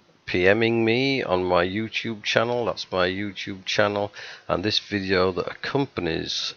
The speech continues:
uh, uh, this document, um, can be found there in the text mod playlist, using text mod playlist. Okay,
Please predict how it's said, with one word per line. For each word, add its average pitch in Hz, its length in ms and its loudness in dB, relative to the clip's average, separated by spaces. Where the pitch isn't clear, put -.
uh, 78 520 2
uh, 85 160 -4
this - 260 -2
document, - 760 -4
um, 87 480 0
can 98 200 4
be 95 80 -4
found 98 760 2
there 95 520 2
in 87 500 -2
the 92 120 -2
text - 640 -2
mod 90 340 4
playlist, - 720 0
using 87 500 -4
text - 460 -4
mod 69 280 -4
playlist. 85 720 -4
Okay, - 440 -4